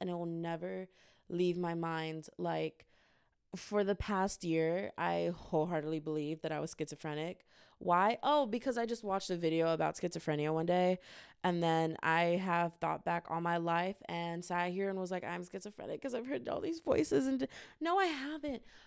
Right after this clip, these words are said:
No, I haven't. But, like, I can't get that thought out of my head, and it's almost like I'm trying to prove it's, it's,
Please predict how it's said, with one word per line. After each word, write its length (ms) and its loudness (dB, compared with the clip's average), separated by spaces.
No, 400 -2
I 140 -4
haven't. 580 -4
But, 100 -4
like, 160 -6
I 80 -6
can't 240 -6
get 160 -8
that 180 -8
thought 200 -6
out 100 -4
of 80 -8
my 140 -6
head, 320 -6
and 100 -8
it's 80 -14
almost 260 -8
like 140 -10
I'm 80 -10
trying 140 -10
to 80 -8
prove 240 -6
it's, 180 -10
it's, 260 -4